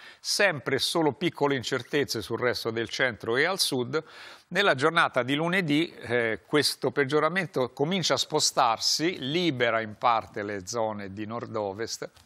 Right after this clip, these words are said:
si presenta ancora marcato sulla parte centrale e orientale, vedete ancora Liguria e Alta Toscana e qualche pioggia moderata sull'Appennino centrale arriva. Eh, l'estremo sud ha, eh,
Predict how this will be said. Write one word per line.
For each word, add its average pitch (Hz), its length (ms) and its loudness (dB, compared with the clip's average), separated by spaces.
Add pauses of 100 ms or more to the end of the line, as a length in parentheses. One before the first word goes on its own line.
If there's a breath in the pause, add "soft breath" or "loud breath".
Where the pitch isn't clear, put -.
(140)
si - 140 -2
presenta 131 500 0
ancora 110 320 -2
marcato 101 640 -4
sulla 101 220 -8
parte 104 320 -6
centrale 101 540 -4
e - 20 -6
orientale, 110 640 0 (340 loud breath)
vedete 120 340 0
ancora 113 340 2
Liguria 110 500 0
e 110 40 0
Alta 104 280 -2
Toscana 131 480 0
e 147 60 -4
qualche 190 360 0
pioggia 139 640 2 (300 loud breath)
moderata 135 920 2
sull'Appennino 110 840 -4
centrale 107 580 -4 (380 loud breath)
arriva. 110 580 0 (540 loud breath)
Eh, 151 200 -4
l'estremo 170 560 2
sud 156 380 2
ha, 127 580 4
eh, 113 200 0